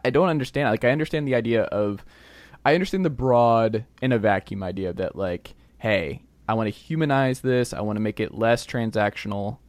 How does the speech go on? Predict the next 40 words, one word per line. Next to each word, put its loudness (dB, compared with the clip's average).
I -6
really 0
like -4
to -8
get -14
to -8
know -6
my -6
players, -2
but -2
at -20
the -20
same 0
time, 4
you're 2
never 4
gonna 2
be 4
able 4
to 2
really -4
get -10
to -12
know -6
them -8
and -12
be -6
buddy-buddy. 0
It's -14
just -8
the -16
boss, 0
uh, 0
employee -2
dynamic. -4
It's -20
never, -2
never -2
gonna 0
work. -2